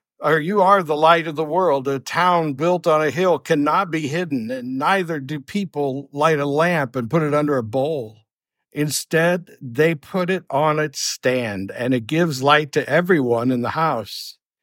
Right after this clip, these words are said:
In the same way, let your light shine before others, that they may see your good deeds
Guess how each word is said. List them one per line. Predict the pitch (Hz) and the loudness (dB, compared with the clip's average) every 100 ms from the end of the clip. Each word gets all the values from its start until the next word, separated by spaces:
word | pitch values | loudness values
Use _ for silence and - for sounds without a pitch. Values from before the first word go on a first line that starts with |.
| _ _ _ _ | _ _ _ _
In | 180 208 | 2 4
the | 185 | 4
same | - 170 180 170 | 4 2 2 2
way, | 165 143 131 | 2 2 0
let | 135 160 - | -2 -4 -2
your | 160 180 | 2 2
light | 170 151 143 143 | 6 4 4 -4
shine | - 160 151 165 175 | -2 0 0 0 -2
before | 143 131 143 139 | -2 -4 -2 0
others, | 143 139 110 95 90 - - _ _ _ _ _ | 0 0 -4 -12 -14 -16 -18 _ _ _ _ _
that | 131 131 | -6 -4
they | 147 | -2
may | 147 139 | -2 -2
see | 127 - - 160 143 135 131 | -2 -6 -6 -4 -4 -4 -6
your | 127 147 | 0 2
good | 156 160 175 147 | 2 2 0 0
deeds | 139 151 110 113 - | -4 -4 -4 -8 -14